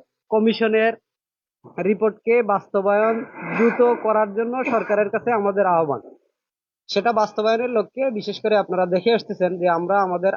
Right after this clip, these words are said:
আন্দোলন সংগ্রামে আমাদের বৃহৎ একটা জনগোষ্ঠী,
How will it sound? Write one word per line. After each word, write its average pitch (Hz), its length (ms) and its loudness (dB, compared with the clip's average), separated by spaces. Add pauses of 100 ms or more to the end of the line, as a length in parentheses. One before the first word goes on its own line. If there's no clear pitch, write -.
আন্দোলন 190 520 -2 (120)
সংগ্রামে 196 420 2
আমাদের 180 400 0
বৃহৎ 185 400 0
একটা 208 260 0
জনগোষ্ঠী, 175 500 0